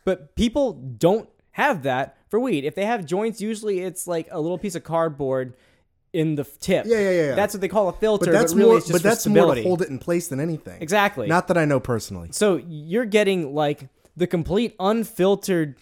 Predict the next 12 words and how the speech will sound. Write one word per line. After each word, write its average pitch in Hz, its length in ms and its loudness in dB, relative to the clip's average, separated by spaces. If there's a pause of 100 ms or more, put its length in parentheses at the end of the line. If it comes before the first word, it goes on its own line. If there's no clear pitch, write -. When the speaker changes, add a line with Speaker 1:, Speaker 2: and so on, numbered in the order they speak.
(120)
Speaker 1:
like, 139 320 -4
whammy 117 560 -2 (180)
all 165 300 4
at 170 80 2
once. 139 400 -4
Speaker 2:
Wham! - 340 -2 (140)
Speaker 1:
Exactly. 147 580 -2 (800)
So 160 380 0 (840)
that's 160 360 -2
the 240 100 2
one 220 260 0
thing. 127 420 -8